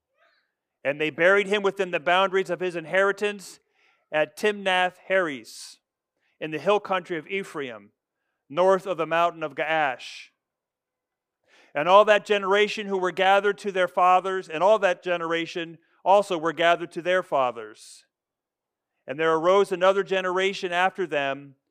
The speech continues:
who did not know the Lord or the work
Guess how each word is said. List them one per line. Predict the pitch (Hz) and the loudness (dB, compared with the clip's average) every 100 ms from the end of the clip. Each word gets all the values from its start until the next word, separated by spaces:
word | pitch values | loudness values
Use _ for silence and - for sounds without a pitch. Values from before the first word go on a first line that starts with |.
| _ _ _ _ | _ _ _ _
who | 165 | -10
did | 151 208 | -2 -2
not | 202 196 175 | 2 0 0
know | 180 196 202 | 2 2 2
the | 175 | -2
Lord | 139 131 123 131 135 - _ _ _ _ _ _ | -4 -2 -2 -4 -8 -18 _ _ _ _ _ _
or | 151 | -6
the | 151 151 | -4 -2
work | 175 180 180 - | 2 2 0 -16